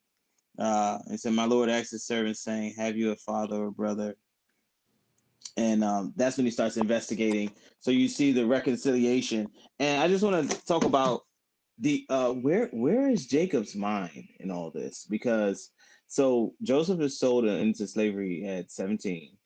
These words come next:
Um, and my bad, I said twenty-six. It's twenty-two years, right? Ten, seventeen. Yeah, it's twenty-two years. So Jacob's sold into slavery at seventeen. It's twenty-two years before the brothers see, I'm sorry, Joseph's sold into slavery at seventeen.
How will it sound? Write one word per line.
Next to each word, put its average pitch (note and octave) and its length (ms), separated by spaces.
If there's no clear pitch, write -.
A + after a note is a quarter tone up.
Um, G2 220
and A2+ 100
my D3 120
bad, B2 180
I C#3 40
said B2 200
twenty-six. A#2+ 480
It's - 140
twenty-two F3 480
years, F2 580
right? F#2 300
Ten, F#2+ 340
seventeen. F#2 720
Yeah, A#2+ 200
it's E2+ 300
twenty-two D3 320
years. G2+ 280
So A#2+ 80
Jacob's D3+ 400
sold C3+ 200
into A#2+ 220
slavery A2 400
at G2+ 220
seventeen. A#2 680
It's A2+ 140
twenty-two F3 420
years C#3+ 300
before A#2+ 300
the A2+ 100
brothers A2+ 560
see, A#2+ 560
I'm A#2 80
sorry, G#2 220
Joseph's C3+ 580
sold B2 340
into A2+ 200
slavery G2+ 260
at F#2+ 80
seventeen. G2 480